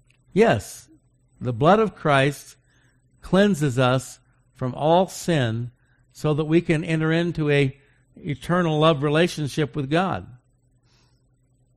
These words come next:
But how many of you stopped sinning when you got saved? None of us stopped sinning. We don't want to sin.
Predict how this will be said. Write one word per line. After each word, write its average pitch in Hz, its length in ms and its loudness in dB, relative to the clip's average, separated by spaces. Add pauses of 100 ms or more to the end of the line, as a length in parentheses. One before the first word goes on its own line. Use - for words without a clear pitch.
(340)
But 139 140 2
how 196 140 6
many 208 260 4
of 139 100 -2
you 151 260 0
stopped - 720 0 (320)
sinning 151 580 2
when 151 140 0
you 147 80 -2
got 151 240 4
saved? 113 580 -2 (2250)
None 175 300 4
of 180 120 4
us 147 120 4
stopped 202 640 6
sinning. 160 600 2 (320)
We 175 120 6
don't 165 280 6
want 202 220 8
to 285 60 6
sin. 147 520 0